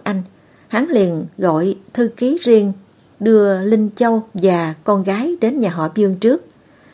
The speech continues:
Còn mình thì lái xe chở Mạng Nghiên ra sân bay. Dương Phong đã nói sẽ dẫn bạn gái cùng về nước. Mạng Nghiên hồi hộp không thôi. Trái lại, tên đàn ông đứng cạnh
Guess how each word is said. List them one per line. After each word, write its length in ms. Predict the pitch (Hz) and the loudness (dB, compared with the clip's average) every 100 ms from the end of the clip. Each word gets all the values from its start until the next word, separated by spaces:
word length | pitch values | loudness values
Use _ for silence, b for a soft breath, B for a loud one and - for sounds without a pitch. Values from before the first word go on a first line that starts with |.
| b - | b -2
Còn 180 | 190 | 0
mình 220 | 190 175 170 | 2 0 0
thì 320 | 196 170 - | 0 2 0
lái 200 | 196 262 | -4 -4
xe 280 | - 240 220 | -4 -2 -2
chở 200 | 214 330 | 0 -2
Mạng 320 | 240 208 160 | 0 -2 -2
Nghiên 260 | 208 208 190 | 0 0 0
ra 160 | 214 | -4
sân 280 | 202 - 185 | -4 -4 -2
bay. 180 | 190 180 - _ _ _ _ _ _ _ _ _ _ _ _ _ _ _ _ - | -2 -4 -8 _ _ _ _ _ _ _ _ _ _ _ _ _ _ _ _ -2
Dương 220 | 233 220 | 0 0
Phong 360 | 240 220 208 | 0 -2 0
đã 140 | 185 180 | -2 -2
nói 300 | 220 240 339 | 0 0 -2
sẽ 220 | - 170 | 0 0
dẫn 320 | 214 180 190 | 2 -2 -2
bạn 180 | 254 165 | -2 -4
gái 300 | 196 214 311 349 | -4 -2 -4 0
cùng 220 | 196 160 | 0 0
về 140 | 165 | -2
nước. 200 | 151 208 381 b b b b | 0 -2 -4 b b b b
Mạng 240 | 190 170 202 | -4 -2 0
Nghiên 240 | 233 214 202 | 0 0 -2
hồi 200 | 185 156 | -4 -2
hộp 220 | 165 151 | -4 -4
không 220 | 254 233 220 | -4 -4 -2
thôi. 220 | 226 220 - b b b _ | -2 -4 -8 b b b _
Trái 180 | 226 277 | -2 0
lại, 320 | 247 151 165 - _ _ - | -2 -2 -4 -10 _ _ -2
tên 320 | 208 196 185 | 0 0 -2
đàn 200 | 180 - | -4 -2
ông 280 | - 196 190 | -2 0 0
đứng 160 | 233 | -2
cạnh 260 | - 165 | 0 -2